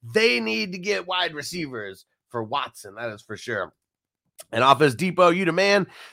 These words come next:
This is my second time tuning into the four twenty Fantasy, both times at work, and you boys motivate me to smoke. Let's get it, bro. You the man. Thanks for tuning in, homie.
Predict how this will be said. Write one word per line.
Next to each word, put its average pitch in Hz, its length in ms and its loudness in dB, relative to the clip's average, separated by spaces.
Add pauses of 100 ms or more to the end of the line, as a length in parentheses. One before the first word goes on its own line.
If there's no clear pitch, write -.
This 160 120 2
is 156 60 -6
my 156 120 2
second 180 320 0
time 185 260 2
tuning 185 300 -2
into 185 200 -2
the 156 80 -4
four 180 220 2
twenty 175 280 0
Fantasy, 170 380 -2
both 175 260 0
times 175 280 0
at 165 160 2
work, 226 260 2
and 147 140 -2
you 180 80 0
boys 180 340 6
motivate 180 480 4
me 175 140 0
to 165 100 -2
smoke. 170 460 -2
Let's 165 220 -4
get 165 240 -6
it, 139 160 -6
bro. 135 400 -6 (340)
You 160 140 -6
the 160 80 -4
man. 160 340 4
Thanks 165 220 -2
for 180 100 -2
tuning 180 380 -4
in, 147 240 -4
homie. 143 420 -8